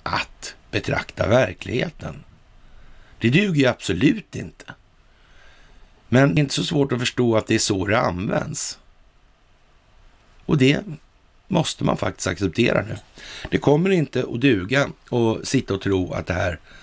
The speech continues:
ordnar sig i alla fall. Det gör inte det.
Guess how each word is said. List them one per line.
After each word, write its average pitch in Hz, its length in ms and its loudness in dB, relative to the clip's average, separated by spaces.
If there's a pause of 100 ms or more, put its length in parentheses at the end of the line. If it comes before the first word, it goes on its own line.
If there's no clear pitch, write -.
(340)
ordnar 92 360 4
sig - 140 -4
i 95 40 0
alla 101 140 0
fall. - 460 0 (440)
Det 117 80 4
gör 117 220 4
inte - 160 -2
det. 95 160 -6